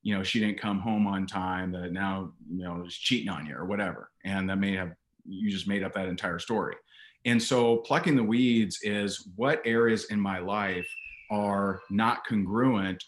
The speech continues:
with who I want to be, with how I want to show up, and what is impacting me negatively. So one of the, probably, you know, the biggest, you know, weed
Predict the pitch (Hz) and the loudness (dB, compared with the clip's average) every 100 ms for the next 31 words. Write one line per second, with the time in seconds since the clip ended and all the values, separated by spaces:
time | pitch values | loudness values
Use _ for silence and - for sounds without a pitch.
0 | - 101 - - 139 147 110 101 101 95 | -6 -4 -4 0 4 4 4 2 0 -2
1 | 90 87 104 104 95 - 107 104 101 95 | -4 -2 2 2 0 -2 0 2 2 0
2 | 85 87 - 92 92 104 92 - - - | -4 -6 -4 -2 0 0 0 -4 -12 -20
3 | - - 113 104 98 117 123 - 123 127 | -12 -2 2 2 4 4 2 2 0 2
4 | 110 - 101 98 98 98 123 107 87 69 | 0 0 0 2 2 0 0 -2 -2 -8
5 | - _ _ _ - 127 117 113 110 - | -12 _ _ _ -2 4 6 6 2 -2
6 | - _ 104 104 127 135 120 117 - - | -16 _ -6 0 4 4 2 0 -4 -2
7 | 123 120 - - 113 98 101 92 - 139 | 2 2 0 -4 -4 -2 -2 -2 4 6
8 | 135 113 - - - 98 98 90 98 123 | 6 4 2 -6 -10 -4 -2 -2 -2 0
9 | 127 113 101 107 | 6 6 6 2